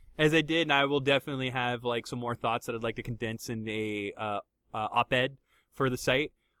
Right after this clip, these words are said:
Um, especially the fact that, like, I know I kinda got into Pocket Camp for a bit. Like, I think it was, again, one of the, it was the only other app that I put real money into,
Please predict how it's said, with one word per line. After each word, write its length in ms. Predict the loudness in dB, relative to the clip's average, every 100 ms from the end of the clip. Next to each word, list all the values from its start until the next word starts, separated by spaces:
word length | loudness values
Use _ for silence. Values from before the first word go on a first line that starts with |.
| _
Um, 500 | 0 2 2 0 -6 -12 _ _ _ -10 -6
especially 460 | -2 0 2 0
the 100 | 0
fact 280 | 0 0 2
that, 120 | 0
like, 140 | 0 0
I 80 |
know 180 | 0 0
I 60 | 0
kinda 260 | 2 0
got 180 | 4 4
into 320 | 2 2 2 2
Pocket 300 | 0 0 -2
Camp 220 | -4 0
for 100 | -2
a 40 |
bit. 240 | 2 2 2
Like, 160 | 0
I 60 | -2
think 240 | -2 -2
it 100 | 0 0
was, 200 | -2 -4
again, 400 | -6 -2 0 0
one 100 | 0
of 180 | -2 -2
the, 120 | 0
it 20 | 0
was 160 | 2
the 120 | 0
only 280 | 2 2 4
other 460 | 4 4 2 2 -2 _ _ _ 0
app 240 | 4 4 4
that 80 |
I 40 | 0
put 220 | 4 4
real 180 | 4 2
money 280 | 2 -2 -2
into, 420 | -2 0 0 0